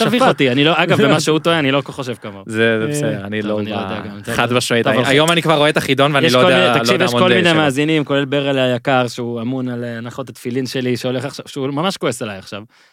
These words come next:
Speaker 1: אבל סבבה, אני
Speaker 2: לא,
Speaker 1: לא
Speaker 2: אז
Speaker 1: יודע.
Speaker 2: הנה, גם השאלה
Speaker 1: אני
Speaker 2: הזאת
Speaker 1: לא יודע.
Speaker 2: פתוחה, אתה יודע.
Speaker 1: השאלה
Speaker 3: גם
Speaker 1: הזאת פתוחה גם.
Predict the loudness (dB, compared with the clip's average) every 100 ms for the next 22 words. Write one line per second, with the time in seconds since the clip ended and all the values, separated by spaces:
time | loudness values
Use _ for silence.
0 | _ -16 -8 -4 -2 0 2 2 4 2
1 | 2 0 2 2 2 2 0 -2 -4 -4
2 | -6 -8 -8 -2 2 4 4 2 0 -2
3 | 0 0 -2